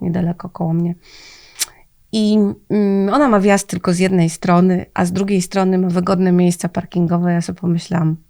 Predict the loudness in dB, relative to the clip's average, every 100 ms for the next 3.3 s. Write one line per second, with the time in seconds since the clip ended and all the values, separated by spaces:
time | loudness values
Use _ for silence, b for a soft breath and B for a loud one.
0 | -8 -6 -6 -8 -10 -10 -8 -6 -6 -6
1 | -6 -6 -2 -2 -2 -4 -6 -8 -6 -6
2 | -6 -8 -10 -6 -6 -6 _ _ -18 -16
3 | -18 _ _